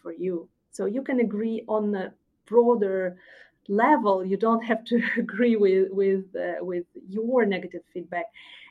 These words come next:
And then after you build some connection in the beginning with the person, then you can proceed with, with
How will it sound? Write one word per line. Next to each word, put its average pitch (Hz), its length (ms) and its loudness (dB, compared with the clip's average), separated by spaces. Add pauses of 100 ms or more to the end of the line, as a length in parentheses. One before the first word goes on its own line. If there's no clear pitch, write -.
And 202 140 0
then 285 260 4
after 233 300 2
you 214 160 0
build 254 520 4
some 208 460 -8
connection 220 960 -2
in 214 120 -2
the 202 80 0
beginning 196 580 0
with 180 140 -6
the 180 80 -8
person, 220 640 -6 (920)
then 233 480 4
you 220 120 2
can 202 280 -4
proceed 208 600 0
with, 180 320 -6
with 190 260 -6